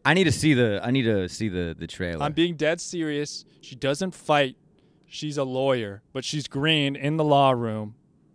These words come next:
Speaker 2: in the court.
Speaker 1: Oh, wait a minute. She doesn't turn in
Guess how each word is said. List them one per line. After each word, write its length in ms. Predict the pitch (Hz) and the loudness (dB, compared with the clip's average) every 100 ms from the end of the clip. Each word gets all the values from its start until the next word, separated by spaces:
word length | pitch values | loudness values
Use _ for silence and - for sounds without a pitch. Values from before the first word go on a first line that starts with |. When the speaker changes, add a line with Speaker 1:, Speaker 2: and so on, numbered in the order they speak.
| _ | _
Speaker 2:
in 120 | - 139 | -8 -6
the 80 | |
court. 360 | - 165 143 120 _ _ _ - | 4 8 8 4 _ _ _ 2
Speaker 1:
Oh, 180 | 131 110 | 4 4
wait 240 | 117 143 | 4 2
a 40 | |
minute. 260 | 101 82 73 _ - | 0 -6 -10 _ -20
She 180 | - 156 | -8 -4
doesn't 260 | 156 147 113 | -2 -4 -4
turn 320 | 147 147 143 | -4 -2 -2
in 360 | 131 135 131 | 0 -2 -2